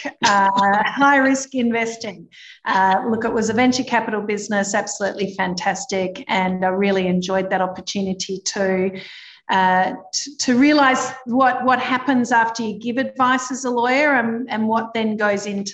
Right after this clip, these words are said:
the decision making, because of course the legal advice is often just one part, like the accounting advice is one part, uh, and the list goes on in terms of, of what,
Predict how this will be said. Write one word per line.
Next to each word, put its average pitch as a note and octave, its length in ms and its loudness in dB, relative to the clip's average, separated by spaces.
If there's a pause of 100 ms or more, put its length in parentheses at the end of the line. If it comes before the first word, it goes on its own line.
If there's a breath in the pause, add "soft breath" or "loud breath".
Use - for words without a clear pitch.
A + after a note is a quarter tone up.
the G3 60 -6
decision G3+ 500 -4
making, F#3 380 -2
because G3 280 -6
of G3 120 -12
course G3 320 0 (360 loud breath)
the - 80 0
legal A3 380 4
advice F#3+ 560 2
is G3 160 -4
often F#3+ 320 -2
just F#3+ 240 -4
one F#3+ 240 2
part, F#3+ 400 2
like G3 240 0
the G3+ 120 -2
accounting F#3+ 520 -4
advice F#3 480 0
is F#3 220 -6
one F#3 240 0
part, F3+ 340 4 (520 loud breath)
uh, F3+ 260 4
and G#3+ 180 2
the G#3 60 2
list G#3+ 320 -2
goes F#3 280 0
on F#3 180 -2
in F#3 180 -2
terms F3+ 400 -2
of, F3 240 -2 (120)
of F3 340 0
what, F#3 460 0